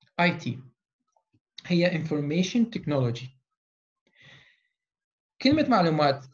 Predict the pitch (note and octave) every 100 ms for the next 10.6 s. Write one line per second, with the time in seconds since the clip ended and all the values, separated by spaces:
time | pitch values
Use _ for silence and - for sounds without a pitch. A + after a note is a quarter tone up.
0 | _ _ _ _ D3+ D3+ G3+ A3 G3+ F#3
1 | G3 G#3+ G3 D#3+ D#3 D#3 D#3 D#3 C#3 C#3+
2 | G3 F#3 F#3 F#3+ - - F3 F3 F3 -
3 | - - F3 E3+ D#3 D3 C3+ C3+ D3 C#3
4 | C3+ C3 C3 C3 C3 C3 - _ _ _
5 | D3 D3 C#3+ C3 C3 - B2 - A2+ A#2
6 | - C3+ C3+ D#3+ E3 D3+ D3 C#3+ B2+ D3+
7 | D3 C#3 C3+ C3+ C3 - _ _ _ _
8 | C3+ C#3 C3+ C3 C#3 C#3+ C3+ C3 C3 C3
9 | C3+ C3+ C#3 C#3+ C3+ C3 F3 E3 C#3 C3
10 | C3+ B2 C#3+ C#3 C3 -